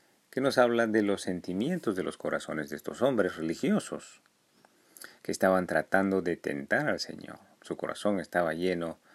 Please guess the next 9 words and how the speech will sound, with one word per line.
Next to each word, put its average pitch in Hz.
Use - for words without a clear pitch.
de 95
sentimientos 82
que 82
no 98
eran 95
propios 80
del -
Espíritu 78
Santo. -